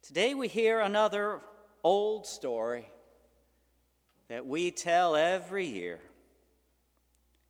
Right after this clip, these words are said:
And if its cuteness has faded for you,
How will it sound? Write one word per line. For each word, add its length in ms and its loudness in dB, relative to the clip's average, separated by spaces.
And 140 0
if 160 2
its 400 -2
cuteness 1040 -6
has 160 -14
faded 560 0
for 260 0
you, 300 -6